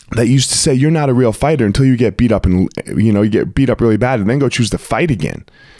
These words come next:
Do you choose to go get into the cage again and take on all of that risk again? That's when you're a real fighter.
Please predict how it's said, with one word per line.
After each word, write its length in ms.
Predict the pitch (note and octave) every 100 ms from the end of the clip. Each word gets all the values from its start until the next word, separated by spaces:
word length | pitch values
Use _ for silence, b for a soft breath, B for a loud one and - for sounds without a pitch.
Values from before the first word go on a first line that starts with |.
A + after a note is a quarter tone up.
| b -
Do 120 | A2
you 80 | G2+
choose 400 | - - F#3 B2+
to 100 | -
go 140 | A2+ G2
get 240 | - B2+
into 160 | B2 A#2+
the 100 | G2
cage 260 | C3+ C3
again 340 | G#2 D3+ C#3 G2+ B B B
and 180 | G#2+ G#2
take 300 | - C#3 B2
on 200 | C#3 G2
all 280 | F#2+ D#3 G3+
of 100 | C3+
that 180 | A#2 G2+
risk 360 | C#3 - -
again? 480 | F2+ F2 A2 C#3 - - _ _ _ _ -
That's 320 | - D3+ -
when 120 | E3
you're 200 | D#3 D3+
a 60 | B2
real 240 | C3 B2+
fighter. 480 | G2+ B2 C#3 -